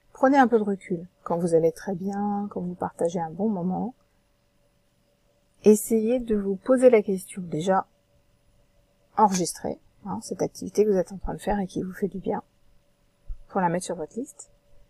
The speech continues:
Et puis posez-vous la question. Pourquoi vous vous sentez bien ?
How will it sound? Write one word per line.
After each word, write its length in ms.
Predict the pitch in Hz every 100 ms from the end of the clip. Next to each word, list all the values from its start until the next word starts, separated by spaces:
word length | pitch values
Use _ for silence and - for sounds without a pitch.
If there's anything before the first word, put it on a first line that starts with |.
| _ _ - -
Et 100 | 208
puis 200 | - 233
posez-vous 360 | 285 262 226
la 140 | 220 190
question. 400 | 180 175 - 170 175 _ _ _ _ _ _ _ _ _ _ _ _ _ _ _ _
Pourquoi 260 | 240 - 277
vous 200 | 233 196
vous 60 |
sentez 340 | 185 190 180 175
bien ? 260 | 175 180